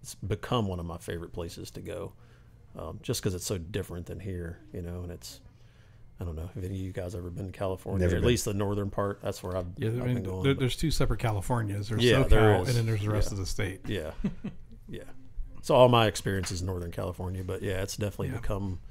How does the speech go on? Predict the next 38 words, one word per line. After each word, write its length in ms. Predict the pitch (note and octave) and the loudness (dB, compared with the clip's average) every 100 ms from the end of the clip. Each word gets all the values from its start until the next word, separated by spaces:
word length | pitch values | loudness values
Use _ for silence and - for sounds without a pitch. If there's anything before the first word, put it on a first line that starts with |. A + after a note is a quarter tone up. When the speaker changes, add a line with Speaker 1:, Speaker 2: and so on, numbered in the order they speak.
| - - - - | -18 -20 -8 2
Speaker 1:
I 60 | |
mean, 120 | B2 A#2 | 4 6
I've, 140 | A#2 | 6
I've 140 | A2 | 4
traveled 320 | - A#2+ G2+ F#2 | 2 2 2 0
to 60 | |
a 20 | F2+ | -2
lot 240 | F#2 F2+ | -2 -4
of 80 | E2 | -6
different 280 | - E2+ - | -10 -12 -8
places 360 | - - F2+ | -8 -8 -8
now, 280 | F#2 F#2+ F#2+ | -6 -6 -6
but 180 | F2+ F2+ - - - - - - - - - - | -8 -10 -14 -20 -20 -20 -20 -20 -16 -16 -16 -8
you 120 | A#2+ | -2
find 300 | A2 D#3+ C3+ | 6 6 8
good 240 | A#2 C3+ G2+ | 6 6 8
people 260 | A#2 A#2 | 6 6
wherever 300 | G2+ G#2 G2+ | 2 2 2
you 140 | G2 G2 | -2 -4
go. 340 | F#2+ F2 F2 - - - - | -4 -4 -6 -12 -20 -20 -12
You 120 | - | -6
know 100 | G2 | -4
what 80 | G2 | -4
I 40 | |
mean? 200 | F#2+ G2 | -4 -4
Not, 280 | F#2+ G2 - | -2 -4 -4
not 200 | G2 F#2+ | -6 -4
all 120 | F#2+ | -4
these 200 | F#2 F2+ | -4 -8
places 480 | - F#2 F2 F2+ F2 | -2 -2 -2 -6 -8
that 160 | F2+ F2+ | -8 -6
have 360 | F#2 F2+ - - - | -6 -6 -10 -18 -16
these 160 | - G2 | -10 -8
stigmas 480 | - G#2+ G2 G2 G#2 | -6 -8 -8 -8 -6
about 260 | F#2+ F#2+ | -6 -6
'em 100 | G2+ | -6
are 60 | F#2 | -6
bad. 520 | E2+ G#2 F#2 F2 F#2 | -6 -6 -4 -6 -8